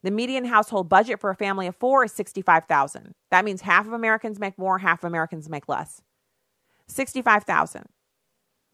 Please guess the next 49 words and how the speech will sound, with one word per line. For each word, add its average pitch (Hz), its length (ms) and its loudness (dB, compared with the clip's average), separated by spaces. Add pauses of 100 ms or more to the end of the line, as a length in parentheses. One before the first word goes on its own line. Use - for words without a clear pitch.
(140)
Now, 190 220 2
if 185 140 -8
you 208 80 -8
think 311 260 -6
about 170 400 0 (360)
the 190 280 -4
stories 220 600 2
that - 140 -4
we've 185 180 -2
been 175 160 -6
covering 180 520 0
here 180 180 0
on 180 120 0
the 170 80 -8
show 165 340 4
and 156 140 -6
stories 208 340 0
that 196 80 -2
have 165 140 -4
really 196 220 0
made 170 360 -6
national 175 460 -4
news 175 320 -6
about 160 260 0 (280)
student 202 340 -6
loan 185 200 -2
debt 151 220 2
and 165 120 -12
how 202 140 0
many 202 200 -4
people 165 520 -2 (280)
who 190 140 -2
are 175 120 2
under 190 160 -2
the 190 100 -2
age 180 140 -4
of 180 80 -14
forty-five 170 580 2
actually 175 340 -6
have 156 340 -2 (400)
two 262 200 -6
hundred 208 280 -4
thousand 165 380 2
dollars 135 360 -4
or 127 80 -6
a 156 60 -4
hundred 233 300 -4
thousand 160 320 -2
dollars 139 380 -4